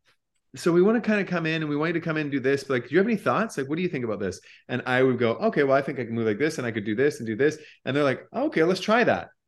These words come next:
And so I got a lot of opportunity to play and, and bring my own, uh, artistic integrity to the role. And it's honestly, like, for people who haven't seen that in my work, because it may not have had, like, the Predator budget.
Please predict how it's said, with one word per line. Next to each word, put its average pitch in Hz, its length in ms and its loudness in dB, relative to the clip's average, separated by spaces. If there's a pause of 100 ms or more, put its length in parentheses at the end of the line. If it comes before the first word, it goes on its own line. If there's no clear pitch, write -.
(400)
And 135 180 -4
so 139 360 2
I 127 100 0
got 156 220 4
a 147 40 4
lot 135 300 4 (100)
of 139 80 -2
opportunity 131 460 -2
to 113 100 -4
play 113 520 0
and, 117 180 -8
and 107 140 -6
bring 117 160 -4
my 104 160 -2
own, 117 320 -4 (180)
uh, 113 520 -4
artistic 120 440 -4
integrity 120 520 -2
to 123 280 -6
the 120 120 -2
role. 139 440 -2 (800)
And 131 240 0 (320)
it's 135 180 2
honestly, 165 400 2
like, 120 220 0
for 123 100 0
people 135 300 -4
who 123 100 0
haven't 117 320 0
seen 123 300 -6
that 135 200 -2
in 135 60 -6
my 135 120 -2
work, 143 260 -2
because 104 260 -2
it 107 80 -4
may 107 140 -2
not 117 180 -2
have 110 140 -2
had, 107 280 -2
like, 101 200 -4
the 98 80 -8
Predator 104 380 -2
budget. 143 420 -2